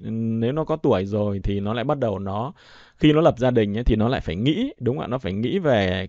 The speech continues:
vợ, con, gia đình, chồng, rồi là đặc biệt là con cái của nó. Ừm, những cái bậc cha mẹ ấy, kể cả có chuyện phóng túng bao nhiêu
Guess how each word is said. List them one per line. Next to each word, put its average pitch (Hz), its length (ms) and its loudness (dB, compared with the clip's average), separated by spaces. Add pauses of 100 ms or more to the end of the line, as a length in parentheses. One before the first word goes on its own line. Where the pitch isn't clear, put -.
vợ, 107 540 0 (120)
con, 139 400 4
gia 131 200 2
đình, 107 380 0
chồng, 101 400 -2
rồi 101 240 0
là 92 220 0
đặc 92 160 -4
biệt 101 160 0
là 92 60 -2
con 113 280 -4
cái 101 260 -2
của 117 100 -10
nó. 87 200 -8 (1000)
Ừm, 135 380 0
những 180 200 0
cái 233 120 4
bậc 175 220 6
cha 180 180 4
mẹ 175 180 4
ấy, - 380 -2
kể 110 140 4
cả 90 360 2
có 143 300 2
chuyện - 260 2
phóng 190 260 2
túng 202 220 4
bao 202 120 6
nhiêu 160 300 2